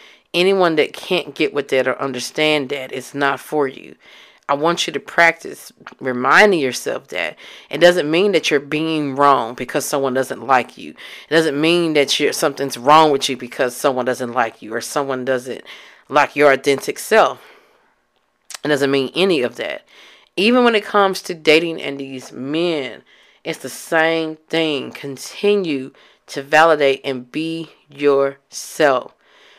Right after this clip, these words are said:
Because the moment you try to change and be who you think that man wants, that's what's gonna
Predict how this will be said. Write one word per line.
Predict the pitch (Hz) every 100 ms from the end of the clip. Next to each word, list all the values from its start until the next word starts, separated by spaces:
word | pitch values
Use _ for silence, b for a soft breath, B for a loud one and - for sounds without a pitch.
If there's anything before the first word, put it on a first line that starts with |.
| b
Because | - 139 160 135 - -
the | 127
moment | 123 135 165 220 196 139 -
you | 127
try | 120 - 135
to | 131
change | 131 - - 170 151 127 127 - _ b b
and | 135 127 120
be | 202 240
who | 247
you | 233 220
think | 214 208 208
that | 185
man | 185 170 175 180 175 165 151
wants, | 147 151 135 123 - - B B B B B -
that's | 170 202 - - -
what's | - 165 -
gonna | 147 135